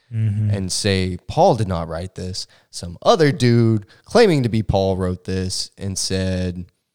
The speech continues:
Speaker 2: and, and he had, like, a misogynistic view, right? Like, that's what I have to say.
Speaker 1: Well, 'cause it, it, that, that right there, that alone definitely stands in contradiction to First Corinthians eleven.
Speaker 2: Absolutely it does.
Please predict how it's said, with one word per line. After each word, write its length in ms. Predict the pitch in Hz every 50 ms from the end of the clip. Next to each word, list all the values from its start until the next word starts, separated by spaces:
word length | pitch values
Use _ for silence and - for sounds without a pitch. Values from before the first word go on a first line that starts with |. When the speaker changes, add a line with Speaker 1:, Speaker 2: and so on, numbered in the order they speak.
| _ _ _
Speaker 2:
and, 160 | _ 107 104 -
and 180 | - 107 98
he 280 | 95 98 92 110 98 92
had, 400 | 98 92 92 90 - - - - _ _ _ _ _ _ _ _
like, 180 | 101 98 95 -
a 40 | 98
misogynistic 760 | 98 98 - - 90 87 85 85 85 85 85 - - 78 -
view, 280 | - - - - 120 - _
right? 200 | 123 131 117 101
Like, 300 | 85 107 107 98 - - - _ _ _ _ _ _ _ _ _ _ _
that's 260 | - 120 160 180 - -
what 160 | 135 123 101
I 120 | 95 95
have 200 | 92 92 80 -
to 80 | - -
say. 360 | - - - - - - - _ _ _ _ _ _ _ _ _ _ _ _ _ _ - -
Speaker 1:
Well, 160 | 156 175 175
'cause 200 | - 185 151 160
it, 160 | 220 226 214 -
it, 260 | 190 190 190 185 -
that, 560 | 170 151 135 123 147 180 202 240 247 226 - - -
that 360 | 135 113 170 190 240 254 196
right 320 | 180 180 185 185 185 - 143
there, 300 | 147 143 123 110 107 107
that 280 | 110 131 165 202 196 -
alone 460 | 202 185 160 160 160 147 139 135 123
definitely 460 | 101 143 151 165 160 - 180 165 156 139
stands 360 | - - 151 143 139 131 120
in 100 | 135 127
contradiction 640 | - 135 131 131 120 120 117 127 127 113 - 123 120
to 60 | 117
First 280 | 110 - 123 123 120 -
Corinthians 400 | - 123 117 113 113 110 110 104
eleven. 400 | 104 98 95 98 101 - 151 143
Speaker 2:
Absolutely 560 | 156 175 180 - 240 247 269 285 202 139 120
it 100 | 101 85
does. 440 | - - 69 - - - - - -